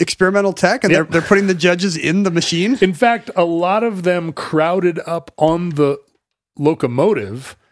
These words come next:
Speaker 2: and then the rest were back in the car. And, and these are, these are just horse carts. You know, they're,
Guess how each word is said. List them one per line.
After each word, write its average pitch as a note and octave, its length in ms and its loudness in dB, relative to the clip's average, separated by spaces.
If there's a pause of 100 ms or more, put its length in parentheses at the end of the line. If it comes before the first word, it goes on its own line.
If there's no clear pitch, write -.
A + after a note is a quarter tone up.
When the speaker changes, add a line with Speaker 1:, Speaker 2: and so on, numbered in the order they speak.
(260)
Speaker 2:
and C3 180 0
then C#3+ 180 0
the B2+ 100 0
rest C#3+ 380 -2
were A#2+ 400 0 (540)
back B2+ 320 -2
in A2+ 140 -6
the G#2+ 80 -8
car. A2+ 500 -4 (540)
And, G3 220 -2
and F#3+ 220 -2
these C4+ 220 2
are, A#3 380 -2 (1120)
these A3+ 200 2
are C4 80 -2
just G#3 220 -2
horse - 260 2
carts. - 540 -12
You D3 120 -2
know, A#2+ 120 0
they're, C3+ 480 -2